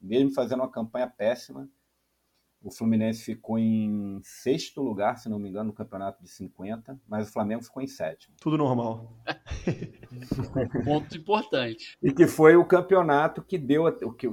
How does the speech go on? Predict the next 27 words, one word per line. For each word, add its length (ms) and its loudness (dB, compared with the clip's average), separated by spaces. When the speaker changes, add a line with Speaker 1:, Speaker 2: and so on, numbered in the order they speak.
Speaker 1:
que 160 -8
gera 200 4
polêmica 580 0
até 200 2
hoje, 380 6
que 100 -8
deu 340 6
ao 140 4
Vasco 720 0
o 480 -2
direito 500 0
de 100 -10
escolher 500 0
um 100 0
lado 560 0
fixo 480 -2
na 80 -2
arquibancada, 640 -4
né? 220 -12
O 80 -20
Vasco 300 -6
ganhou 160 0
esse 120 -8
primeiro 300 -4
campeonato 540 -8
em 40 -14
cinquenta, 720 -10